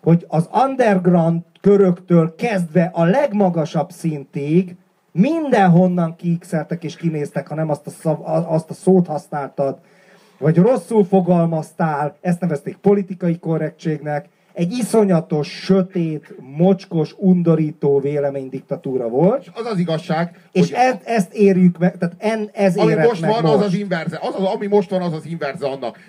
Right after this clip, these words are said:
Speaker 2: Tehát tulajdonképpen most ütött vissza. Tehát a, az inga most lengett ki az ellenkező irányba. Hát tulajdonképpen mindvégig ez történik.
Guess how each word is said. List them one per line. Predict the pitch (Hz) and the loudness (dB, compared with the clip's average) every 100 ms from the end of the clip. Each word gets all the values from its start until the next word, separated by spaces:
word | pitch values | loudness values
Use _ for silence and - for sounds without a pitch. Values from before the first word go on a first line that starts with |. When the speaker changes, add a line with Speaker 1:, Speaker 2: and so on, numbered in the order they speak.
| 170 | -14
Speaker 2:
Tehát | - | -2
tulajdonképpen | 202 208 190 180 175 170 | 0 2 0 -4 -8 -4
most | 175 165 139 | -4 -4 -6
ütött | 139 123 | -8 -8
vissza. | 123 - 120 110 | -12 -12 -10 -10
Tehát | 123 139 | -6 -2
a, | 139 - | -2 -4
az | 147 | -10
inga | 202 196 180 | -10 -2 0
most | 170 165 | 0 -4
lengett | 143 127 127 120 | -10 -12 -14 -16
ki | - | -12
az | 131 | -10
ellenkező | 120 110 107 104 104 104 | -8 -10 -12 -14 -10 -8
irányba. | 92 87 98 80 - _ _ _ _ _ | -8 -12 -12 -14 -16 _ _ _ _ _
Hát | - | -2
tulajdonképpen | 180 208 208 190 202 208 | 2 2 0 -2 -6 -6
mindvégig | 226 220 175 147 147 | -8 -4 -4 -4 -12
ez | 135 | -10
történik. | - 127 - 117 113 | -6 -6 -6 -12 -12